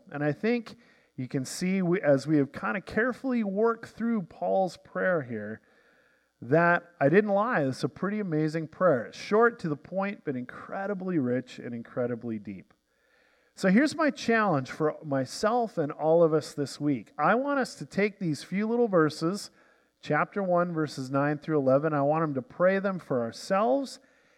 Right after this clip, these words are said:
and to pick one other person in our church and pray it for them. And I want you to put the person's name in that prayer.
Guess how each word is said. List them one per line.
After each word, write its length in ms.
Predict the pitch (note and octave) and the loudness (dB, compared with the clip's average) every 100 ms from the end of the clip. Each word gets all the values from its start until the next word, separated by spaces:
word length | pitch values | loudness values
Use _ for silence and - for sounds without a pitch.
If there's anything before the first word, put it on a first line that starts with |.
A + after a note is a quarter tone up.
| - | -8
and 120 | D#3 | -2
to 60 | D3 | -2
pick 320 | - G3+ G3 | 0 0 0
one 480 | D#3+ D3 G3 A#3 A#3+ - | -4 -2 0 0 -2 -6
other 320 | - F#3 G3 | -4 -2 -2
person 480 | F3+ - F#3 - D#3+ | -4 -6 -6 -6 -6
in 120 | D#3 | -4
our 140 | D3+ D3 | -2 -4
church 560 | - D3 A2+ G#2+ - - _ _ - | -6 -6 -6 -8 -16 -20 _ _ -8
and 200 | A#2+ A#2 | -8 -8
pray 280 | - B2+ | -2 0
it 140 | B2+ A#2 | 0 -6
for 260 | C3 A#2 | -6 -6
them. 160 | G2+ D#2+ _ _ _ _ _ _ _ _ - | -6 -10 _ _ _ _ _ _ _ _ -2
And 80 | D3 | 4
I 60 | |
want 220 | G#3+ D#4+ E4+ | 6 4 4
you 100 | D4 | 4
to 80 | |
put 400 | G3+ - C#4 - | 4 4 0 2
the 80 | A3+ | 0
person's 680 | - - A3+ G#3+ A3 F#3+ C#3 | -2 -4 -4 -4 -4 -4 -4
name 760 | C3 C#3 F3+ G3+ E3 C3+ B2+ C#3 - | -4 -2 0 0 0 -2 -4 -10 -4
in 320 | D#3+ D#3 D3 | -2 0 2
that 340 | C#3+ C#3+ C#3+ - | 2 2 -2 -8
prayer. 460 | C#3 A2 D#2+ - | -6 -6 -6 -14